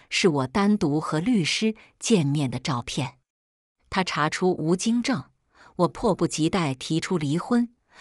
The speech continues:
还将车子房子全部骗走。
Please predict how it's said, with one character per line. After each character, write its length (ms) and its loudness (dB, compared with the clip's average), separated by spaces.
还 220 0
将 240 2
车 240 0
子 100 -4
房 320 -2
子 220 -2
全 340 -2
部 140 -2
骗 340 -2
走。 280 -8